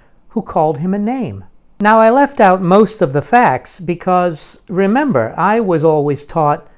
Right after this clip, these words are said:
that there's no reason to hit a woman. But for anyone who needs to know if she deserved it, let me fill in some of the colors.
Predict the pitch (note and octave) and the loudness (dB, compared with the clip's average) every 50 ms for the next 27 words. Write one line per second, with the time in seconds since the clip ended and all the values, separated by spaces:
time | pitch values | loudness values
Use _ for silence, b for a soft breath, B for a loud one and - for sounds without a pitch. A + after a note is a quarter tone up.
0 | _ - D#3+ D3 D3 D#3+ D3 C#3 - E3+ E3 E3 E3+ D3+ D3 D3+ D3+ C#3 - D3 | _ -12 -10 -10 -6 -6 -6 -6 -4 -4 -2 -2 -2 -2 -2 -4 -4 -4 -6 -8
1 | C#3 - D3+ G#2+ G2+ D#3 D#3 D#3 A3 C#4 C4+ F3+ A2 G2+ F#2+ B B B B B | -8 -8 -8 -8 -6 -6 -6 -6 -6 -4 -4 -4 -6 -6 -12 B B B B B
2 | B B B B G3+ F#3+ A#3+ A#3+ A#3+ - - B3+ C4 C#4 D4 D4 B3 A3 A3 G#3 | B B B B -2 0 0 0 0 -2 0 0 0 0 0 -2 0 0 0 0
3 | F#3+ E3+ F#3 G3+ G3+ G3+ A3 A3 F#3 - - - - F#3+ F#3 F#3+ F#3+ F#3+ F3+ E3+ | 2 0 0 0 0 0 -2 -2 -4 -6 -8 -6 -4 -4 -2 0 0 0 0 -2
4 | - - - A3 E3 E3+ E3+ D3 - D4 D#4+ D#4 G3+ B2 G#2+ A#2+ G#2+ - - b | -4 -8 -8 -6 -4 -4 -4 -2 0 0 0 0 -2 -2 -4 -6 -6 -6 -12 b
5 | b b b b b b b b - A#3+ B3+ B3 B3 G#3 - - - A3+ G3+ G3 | b b b b b b b b -12 -10 -10 -4 -4 -6 -4 -2 -2 -2 0 0
6 | F#3+ F3+ - - E3+ D#3+ D3+ C#3+ D#3 - - F3 B2+ G2+ F2 - - - - - | -4 -4 -4 -6 -6 -6 -6 -6 -8 -8 -6 -6 -6 -6 -10 -14 -16 -20 -20 -20